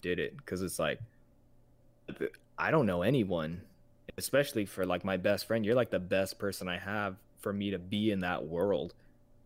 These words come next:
of just, like, just helping my creativity and things like that. And it's just like, I don't know, I don't really focus on it too much 'cause I just think, "Oh, we have the rest of our lives. If it's meant to be, it's meant to be." And, like, we have families and stuff. And it's like,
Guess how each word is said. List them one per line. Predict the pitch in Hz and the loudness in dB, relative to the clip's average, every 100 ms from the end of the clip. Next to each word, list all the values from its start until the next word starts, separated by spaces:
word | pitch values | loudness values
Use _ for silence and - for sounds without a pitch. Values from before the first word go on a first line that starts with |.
| - | -12
of | 90 | -10
just, | 92 95 - - | -2 -2 -2 -2
like, | 87 85 76 - - - - - - - - - - - - | -2 -2 -6 -14 -20 -20 -20 -20 -20 -20 -20 -20 -20 -20 -6
just | 104 - | -6 -2
helping | 104 104 101 | 0 0 0
my | 98 90 | 0 -2
creativity | - 104 92 87 101 98 90 85 85 101 - - | 0 0 0 -2 -4 -2 -2 -2 -4 -10 -20 -10
and | 87 87 | -8 -4
things | 90 90 | -4 -2
like | 101 82 - | -2 -4 -2
that. | 92 85 - | 0 0 -2
And | 92 | -4
it's | 87 - | -6 -6
just | 95 - | -8 -2
like, | 80 - - - - | -2 -2 -16 -20 -4
I | 131 147 | -4 2
don't | |
know, | 143 | 2
I | 120 | 4
don't | 135 147 139 | 6 4 6
really | 143 139 | 4 4
focus | - 113 127 120 | 2 2 2 0
on | 120 | -2
it | 113 | -4
too | - 113 | -6 -6
much | 110 - | -6 -8
'cause | 113 107 | -6 -4
I | 104 | -4
just | 107 | -6
think, | 113 104 | -10 -4
"Oh, | 127 | -2
we | 135 | 0
have | 156 | 0
the | 156 | 4
rest | 123 - | 4 2
of | 110 | 0
our | 101 | 0
lives. | 98 98 95 101 | 0 0 -2 -4
If | 95 | -4
it's | 98 | -4
meant | 110 113 | -2 -4
to | 98 | -4
be, | 98 98 | -4 -4
it's | - | -4
meant | 101 - | -8 -8
to | |
be." | 82 90 87 90 - | -6 -2 -2 -4 -8
And, | 92 87 | -8 -4
like, | 87 92 | -6 -2
we | 98 | -2
have | 85 | -2
families | - 87 95 90 82 | -4 -2 0 -2 -6
and | 80 | -10
stuff. | - - 78 76 - - - | -12 -2 0 0 -4 -20 -18
And | 85 85 | -10 -8
it's | - | -6
like, | 85 80 73 | -2 -2 -2